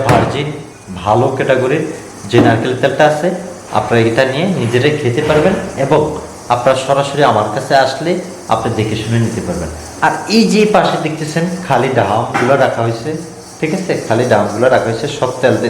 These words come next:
তেলের জন্য। তো আশা করি অবশ্যই নেওয়ার জন্য আপনারা আমাদের স্ক্রিনে দেওয়া নাম্বারে ফোন করে অপেক্ষা নয়, আজই যোগাযোগ কর-, করুন। স্বল্প দামে ভালো ক্যাটাগরির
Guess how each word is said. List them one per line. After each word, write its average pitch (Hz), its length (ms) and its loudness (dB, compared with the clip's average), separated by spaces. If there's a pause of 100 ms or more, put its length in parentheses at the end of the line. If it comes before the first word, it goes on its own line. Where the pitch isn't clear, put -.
তেলের 123 260 4
জন্য। - 280 -4 (480)
তো 135 60 4
আশা 127 200 0
করি 131 160 -2
অবশ্যই 139 360 2
নেওয়ার 135 240 0
জন্য 156 200 -2 (340)
আপনারা 107 240 2
আমাদের 107 300 2
স্ক্রিনে 117 260 -4
দেওয়া 123 180 2
নাম্বারে 117 240 0
ফোন 127 180 -4
করে 147 220 0 (280)
অপেক্ষা 123 400 0
নয়, 170 180 0 (260)
আজই 117 280 2
যোগাযোগ 151 420 2
কর-, 151 280 4
করুন। 170 280 2 (100)
স্বল্প 123 340 2
দামে 107 400 0
ভালো 107 200 0
ক্যাটাগরির 101 480 0